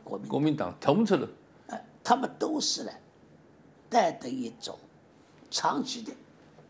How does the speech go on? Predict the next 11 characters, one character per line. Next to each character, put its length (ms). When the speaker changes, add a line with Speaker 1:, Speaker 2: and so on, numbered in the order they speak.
Speaker 2:
嗯。 160
Speaker 1:
这 120
个， 260
某 180
种 200
程 180
度 120
上 360
是 280
一 40
种 180